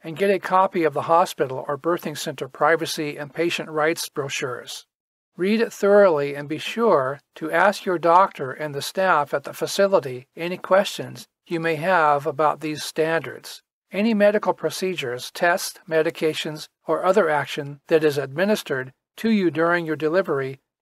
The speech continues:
and your time in the hospital requires informed consent. In other words, the staff must explain what they are doing and why they are doing it, and you have the right to refuse treatment if you wish.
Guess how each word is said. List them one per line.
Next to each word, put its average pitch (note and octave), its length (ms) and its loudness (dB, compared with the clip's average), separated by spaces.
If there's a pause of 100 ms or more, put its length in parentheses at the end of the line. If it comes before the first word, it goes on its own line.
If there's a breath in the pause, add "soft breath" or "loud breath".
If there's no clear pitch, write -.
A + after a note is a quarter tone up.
and F#3 200 -2
your E3+ 100 0
time F3 420 0
in D#3+ 60 -6
the D3+ 120 -4
hospital C#3+ 520 0
requires D3+ 720 2
informed G3 800 2 (160)
consent. D#3+ 720 -2 (420)
In E3+ 160 -6
other G3+ 260 6
words, C#3 380 -2
the D3 140 -8
staff G3+ 520 4
must F#3+ 300 4
explain D#3 760 -2
what E3 160 -4
they F3 120 0
are F3 140 2
doing D#3 500 -2
and D3+ 220 -8
why D3+ 560 2
they D3+ 160 2
are D3 80 4
doing E3 380 2
it, - 240 -18 (280)
and D#3 100 -12
you E3 100 -4
have E3+ 280 2
the D#3+ 100 0
right F3 420 2
to D3 120 -10
refuse G#3+ 540 -2
treatment E3+ 560 -6
if E3+ 180 -4
you D#3 140 -4
wish. - 560 -2